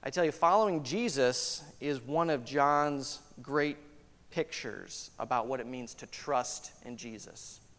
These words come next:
Okay, I'm gonna equate those two terms. To follow Jesus is one of John's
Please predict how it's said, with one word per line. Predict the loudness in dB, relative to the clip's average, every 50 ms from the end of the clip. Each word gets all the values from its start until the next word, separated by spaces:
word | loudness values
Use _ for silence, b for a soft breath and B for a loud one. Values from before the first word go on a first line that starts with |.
| -20 -12
Okay, | -8 -6
I'm | -6 -4
gonna | -4 -6
equate | -6 -2 -2 -2 -2 -2
those | -4 -6 -6
two | -8 -10 -12
terms. | -10 -10 -10 -10 -10 -12 -14 B B B B B B
To | -14
follow | -14 0 4 6 8 8 8 6 4
Jesus | 2 0 -4 -4 -2 -2 -2 -2 -2 -2 -2 -2
is | -6 -8 -4
one | -4 -4 -4
of | -4 -4
John's | -4 -2 0 0 2 0 0 -2 -4 -6 -8 B B